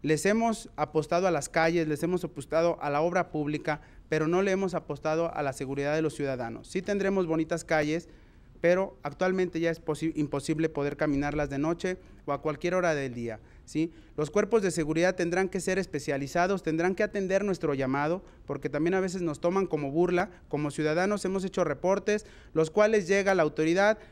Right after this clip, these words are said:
o a veces no llega. Tendremos que fortalecer todo esto de una manera de que el ciudadano se sienta seguro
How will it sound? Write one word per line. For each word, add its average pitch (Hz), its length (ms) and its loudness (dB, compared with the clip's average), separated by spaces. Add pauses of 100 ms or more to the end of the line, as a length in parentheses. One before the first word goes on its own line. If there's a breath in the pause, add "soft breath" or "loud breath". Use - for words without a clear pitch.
(160 loud breath)
o 147 80 0
a 156 40 4
veces 175 280 0
no 175 160 4
llega. 208 440 4 (840)
Tendremos 240 360 2
que 247 100 0
fortalecer 165 520 0
todo 151 220 2
esto 123 200 -6
de 156 80 -2
una 214 120 0
manera 190 480 2 (380 loud breath)
de 151 140 0
que 160 100 2
el 156 60 -2
ciudadano 185 460 0
se 190 120 -4
sienta 190 280 -2
seguro 185 500 0